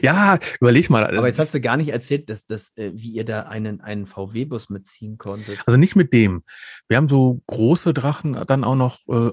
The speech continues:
Speaker 1: als Club gebaut. So große Windräder und sowas, so mit fünfundzwanzig, dreißig Meter Durchmesser,
Speaker 2: Mhm.
Speaker 1: die sich dann gedreht haben. Dann hast du dann einen Drachen hochsteigen lassen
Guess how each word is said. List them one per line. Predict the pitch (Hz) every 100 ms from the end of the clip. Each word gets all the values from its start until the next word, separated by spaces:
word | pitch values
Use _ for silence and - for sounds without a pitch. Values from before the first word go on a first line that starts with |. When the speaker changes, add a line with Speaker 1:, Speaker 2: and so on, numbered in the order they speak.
| -
Speaker 1:
als | 104 101 - - - - - -
Club | - 147 -
gebaut. | - 160 180 196 226 - _ _ _ _ _ _ _ - -
So | 127 107
große | 101 123 113 110 101
Windräder | 117 151 151 - - 131 135 135 123 123 123 120 -
und | 113 113
sowas, | 113 110
so | -
mit | 110 101 -
fünfundzwanzig, | - - 120 120 - 107 104
dreißig | - 104 107 -
Meter | 107 104
Durchmesser, | 101 117 - 117 - 160 _ _ _
Speaker 2:
Mhm. | 110 92 110 131 127 _ _ - _
Speaker 1:
die | 120
sich | 113
dann | 113
gedreht | 107 107 110 131 -
haben. | 147 151 180 - - - -
Dann | 110
hast | 117
du | 131
dann | 113 -
einen | 104 120 143 139
Drachen | 107 120 131 107
hochsteigen | 113 147 - 185 185 185
lassen | 185 - 226